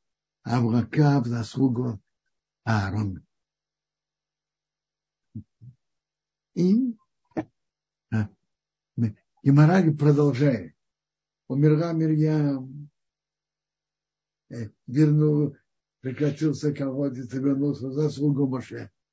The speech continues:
Умер Аарон, ушли облака, вернул, э, прошу прощения, ушел колодец,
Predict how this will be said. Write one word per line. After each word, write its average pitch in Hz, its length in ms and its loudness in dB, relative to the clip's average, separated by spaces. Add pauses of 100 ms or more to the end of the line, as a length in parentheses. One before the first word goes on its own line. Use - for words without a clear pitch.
(1000)
Умер 202 380 10
Аарон, 151 880 4
ушли 147 300 -2
облака, 139 840 -2 (260)
вернул, 147 540 2 (120)
э, 147 160 -4
прошу 160 280 -4
прощения, 143 520 -4 (420)
ушел 165 360 2
колодец, 151 840 0